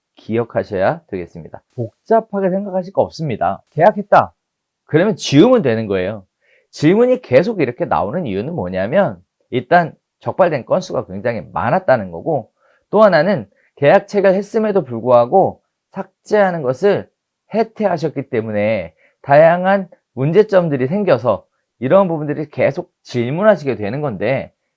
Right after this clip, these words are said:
또 일부 개업 공인중개사분들은 혹시 모를 리스크에 대비해서 최대한 늦게 삭제하기 위해서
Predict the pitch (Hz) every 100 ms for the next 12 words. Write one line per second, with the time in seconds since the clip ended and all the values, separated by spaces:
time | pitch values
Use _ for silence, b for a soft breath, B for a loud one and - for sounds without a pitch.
0 | _ - - 220 147 147 208 220 208 165
1 | - _ _ - 143 156 120 135 135 123
2 | 117 113 113 98 90 90 90 - _ _
3 | - 180 190 - - - 170 170 165 -
4 | 110 120 175 185 _ _ _ 123 156 -
5 | - 180 104 104 101 123 104 117 160 -
6 | _ _ - 196 180 185 139 117 127 _
7 | - 190 190 185 - 151 120 107 98 92
8 | 110 92 139